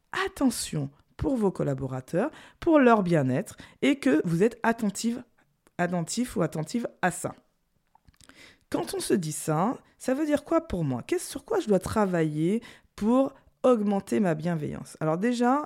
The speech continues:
la première chose que je vous invite à faire, c'est de ne pas être dans le jugement de l'autre. On a tendance un peu à juger, il est assez ci, il n'est pas assez ça, il est trop ceci, il est trop cela. Commencez déjà à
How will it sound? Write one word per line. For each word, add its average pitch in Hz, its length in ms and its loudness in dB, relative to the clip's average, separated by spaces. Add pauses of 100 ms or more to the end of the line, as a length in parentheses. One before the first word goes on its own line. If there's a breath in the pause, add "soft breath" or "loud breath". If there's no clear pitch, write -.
la 170 140 -2
première 220 280 -2
chose 220 220 -6
que 180 100 -6
je 160 80 -4
vous 165 80 -4
invite 196 240 -4
à 170 100 0
faire, 180 360 0 (260 loud breath)
c'est - 180 -2
de 185 120 0
ne 180 100 2
pas 220 240 4
être 208 80 0
dans 180 140 2
le 180 40 0
jugement 175 360 -4
de 165 100 -2
l'autre. 127 360 -8 (760 loud breath)
On 240 180 2
a 311 100 2
tendance 208 800 -2
un 185 160 0
peu 214 340 0
à 170 140 2
juger, 165 640 -2
il 190 160 -2
est 175 80 2
assez 165 300 0
ci, 190 340 -6
il 202 60 -2
n'est 165 80 0
pas 175 160 2
assez 160 240 0
ça, 190 520 2
il 190 140 -4
est 165 140 0
trop - 200 -6
ceci, 151 420 -8
il 196 80 -4
est - 40 -4
trop - 180 -8
cela. - 320 -12 (460 loud breath)
Commencez 277 540 2
déjà 233 580 2
à 175 380 -2